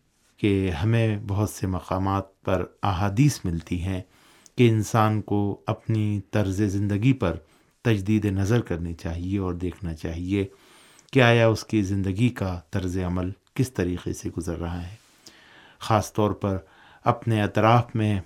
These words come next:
بسنے والے لوگوں کا بہت بہت خیال رکھیں، کیونکہ ہماری زندگیاں بھی انہی لوگوں کی زندگیوں کے ساتھ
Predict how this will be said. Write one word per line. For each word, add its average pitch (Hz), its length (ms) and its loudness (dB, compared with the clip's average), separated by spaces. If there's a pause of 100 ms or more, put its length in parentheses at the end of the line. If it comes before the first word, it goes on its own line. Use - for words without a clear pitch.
بسنے 101 300 -2
والے 90 320 0
لوگوں 90 360 0
کا - 140 -6
بہت 95 340 0
بہت 87 260 -6
خیال 87 380 -8
رکھیں، - 380 -10 (560)
کیونکہ 113 340 2
ہماری 98 360 2
زندگیاں 101 600 0
بھی 107 240 2 (760)
انہی 147 300 10
لوگوں 113 340 4
کی 107 380 2
زندگیوں 101 560 0
کے - 140 0
ساتھ 98 340 -2